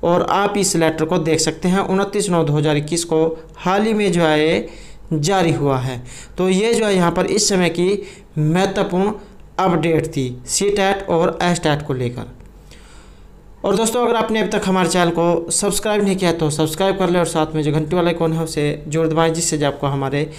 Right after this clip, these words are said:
आने वाली जो videos की notification मिलती रहेगी। और दोस्तों, video को like, comment और share जरूर कीजिएगा। और हमारे साथ अंत बनाने के लिए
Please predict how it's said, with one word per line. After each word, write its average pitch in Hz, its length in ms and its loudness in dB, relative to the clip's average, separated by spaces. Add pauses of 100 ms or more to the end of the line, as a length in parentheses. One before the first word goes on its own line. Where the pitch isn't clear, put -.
(260)
आने 196 200 2
वाली 170 180 4
जो 147 80 0
videos 135 340 0
की 170 320 -4 (220)
notification 156 580 0
मिलती 135 300 -4
रहेगी। 123 260 -8 (400)
और 175 120 2
दोस्तों, 190 260 0
video 175 200 2
को 165 400 0
like, 165 380 0
comment 160 280 0
और 143 100 0
share 175 440 0 (260)
जरूर 165 420 0
कीजिएगा। 123 480 -4 (280)
और 165 100 4
हमारे 185 300 2
साथ 165 180 2
अंत 147 240 -2
बनाने 135 320 -4
के 123 120 -6
लिए 151 280 -2